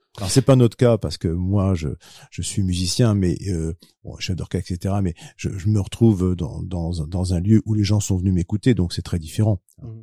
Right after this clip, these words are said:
Speaker 2: Donc il y a, il y a une vraie différence aujourd'hui entre les, les lieux de, les lieux de musique, euh, j'ai envie de dire, ceux qu'on va écouter des orchestres qui sont encore accessibles,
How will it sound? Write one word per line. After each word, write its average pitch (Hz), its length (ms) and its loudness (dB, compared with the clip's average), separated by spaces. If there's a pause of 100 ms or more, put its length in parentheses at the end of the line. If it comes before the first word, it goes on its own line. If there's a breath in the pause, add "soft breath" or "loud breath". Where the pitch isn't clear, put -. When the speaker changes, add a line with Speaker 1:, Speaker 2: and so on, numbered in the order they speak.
Speaker 2:
Donc 143 180 2
il 175 40 4
y - 20 8
a, 143 40 4
il 135 60 0
y 139 40 6
a 139 40 8
une 135 60 6
vraie 147 120 6
différence 143 360 2
aujourd'hui 127 340 4
entre 127 280 2
les, 120 240 6
les 117 220 4
lieux 120 280 2
de, 113 600 0
les 120 120 2
lieux 131 140 4
de 131 60 2
musique, 131 720 0
euh, 117 320 4
j'ai 117 100 0
envie 117 140 0
de 113 40 -12
dire, 147 180 -4
ceux 131 160 0
qu'on 120 240 -10
va 120 120 -6
écouter 135 320 -8
des 127 160 -4
orchestres 135 420 -2
qui 123 140 -4
sont - 160 -8
encore 120 340 -2
accessibles, 135 540 -4